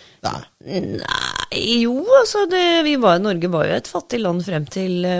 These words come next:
Speaker 2: oljen begynte å sprute ut i Nordsjøen rundt, ehm, slutten av sekstitallet. Niogseksti
Speaker 1: Ja.
Speaker 2: var det vel det første Ekofisk kom
Speaker 1: Ja, ja, så ble
Speaker 2: i
Speaker 1: liksom
Speaker 2: drift, men i hvert fall ble funnet.
Speaker 1: ti-, tidevannet løfter oss alle.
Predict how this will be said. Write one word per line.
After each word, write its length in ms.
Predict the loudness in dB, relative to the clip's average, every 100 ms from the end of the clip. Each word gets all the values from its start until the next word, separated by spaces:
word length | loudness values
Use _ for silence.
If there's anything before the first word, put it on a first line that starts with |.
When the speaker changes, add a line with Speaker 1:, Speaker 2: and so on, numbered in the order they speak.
| 0
Speaker 2:
oljen 380 | 0 0 -2
begynte 260 | -2 -4 -4 -4
å 20 |
sprute 320 | -4 -6 -4
ut 120 | -6
i 40 | -4
Nordsjøen 400 | -4 -2 -2 -2
rundt, 300 | -2 -4 -4 -2
ehm, 300 | -2 -2 -2 -4
slutten 340 | -4 -6 -6 -6
av 60 |
sekstitallet. 640 | -6 -8 -10 -6 -4 -2 -2 -4
Niogseksti 560 | 2 4 4 0 -6
Speaker 1:
Ja. 40 | -6
Speaker 2:
var 120 | -4
det 80 | -2
vel 160 | -2
det 120 | -4
første 280 | -6 -8 -4 -2 0 -2
Ekofisk 640 | -4 -8 -6 -8 -8 -10
kom 360 | -8 -4 -4 -6 -14 -20 -20 -20 0
Speaker 1:
Ja, 100 | 6
ja, 200 | 6 6
så 140 | 4 0
ble 140 | 2 4
Speaker 2:
i 60 | 6
Speaker 1:
liksom 240 | 6 4
Speaker 2:
drift, 240 | 2 -2 -2
men 160 | 0
i 60 | 2
hvert 140 | 0
fall 120 | 0
ble 120 | -2 -2
funnet. 300 | -2 -4 -2
Speaker 1:
ti-, 200 | -2 0
tidevannet 640 | 2 4 4 4 4 6
løfter 260 | 4 6 4
oss 120 | 6
alle. 240 | 6 6